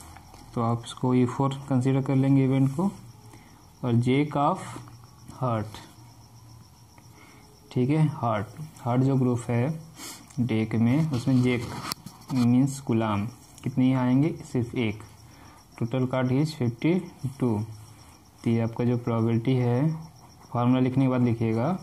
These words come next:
one by fifty two, one by fifty two answer।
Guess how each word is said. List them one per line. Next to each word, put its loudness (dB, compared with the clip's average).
one 2
by 0
fifty -2
two, -2
one 4
by 0
fifty -2
two 0
answer। -4